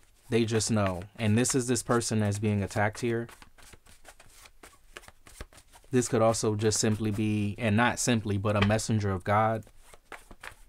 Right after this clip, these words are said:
Because these are real energies.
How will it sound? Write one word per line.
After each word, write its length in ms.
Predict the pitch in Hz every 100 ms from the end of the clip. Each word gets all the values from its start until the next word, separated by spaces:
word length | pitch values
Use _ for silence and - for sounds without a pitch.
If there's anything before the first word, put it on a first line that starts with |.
| - - - - - - - - -
Because 260 | 117 107 104
these 180 | 113 110
are 140 | 104
real 640 | 92 104 113 110 110 104 -
energies. 760 | 113 107 110 117 120 120 -